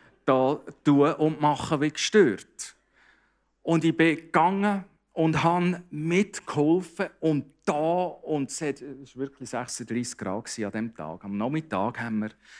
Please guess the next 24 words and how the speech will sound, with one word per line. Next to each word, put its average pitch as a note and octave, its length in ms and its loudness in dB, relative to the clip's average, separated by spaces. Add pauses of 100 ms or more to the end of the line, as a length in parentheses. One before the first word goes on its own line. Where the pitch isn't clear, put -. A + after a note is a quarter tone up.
(180)
gearbeitet D#3+ 640 0
wie D#3 140 4
gestört, C#3 640 2
bis E3 380 -2
zu D#3 100 2
oben D3+ 380 2
hin. C3 300 -2 (1120)
Und C3 460 0 (920)
das B2 220 -6
Plätzchen G#2+ 420 -6
ist A2+ 140 -8
gestanden, G2+ 480 -4
frag G#2+ 280 -2
mich G#2+ 100 0
nicht, G2 180 -2
wie G2 80 -2
das E2 200 -4
gegangen D#2+ 420 -10
ist. - 300 -14 (1000)
Das F#3+ 300 4
ist - 60 -4
selber G#3+ 360 2
ein A#3+ 60 2
Rätsel. E3+ 760 2